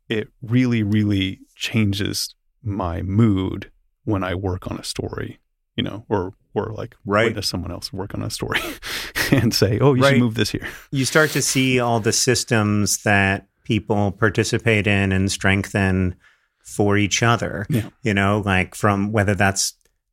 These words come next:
Speaker 2: manhole covers or sewer systems, that, that, you know, we are, we are all working together
Speaker 1: Totally.
Speaker 2: on some level to
Speaker 1: Yeah.
Speaker 2: make things easier for each other.
Speaker 1: Yeah.
Speaker 2: And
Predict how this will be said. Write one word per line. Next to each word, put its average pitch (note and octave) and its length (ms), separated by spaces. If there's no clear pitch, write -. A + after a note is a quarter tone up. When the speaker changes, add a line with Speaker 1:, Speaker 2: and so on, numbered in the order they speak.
Speaker 2:
manhole A#2+ 640
covers B2 720
or G#2 640
sewer A#2+ 380
systems, - 800
that, G2 380
that, C3 300
you C#3+ 100
know, A2 140
we B2 200
are, A#2+ 160
we A#2+ 200
are A#2+ 120
all C3 240
working A2+ 440
together G2+ 540
Speaker 1:
Totally. A2 160
Speaker 2:
on G2+ 100
some A#2 300
level G#2+ 500
to - 80
Speaker 1:
Yeah. G#2 80
Speaker 2:
make G#2 240
things G#2+ 340
easier G2+ 460
for F2 260
each G#2+ 220
other. F#2 400
Speaker 1:
Yeah. G2+ 180
Speaker 2:
And G#2 520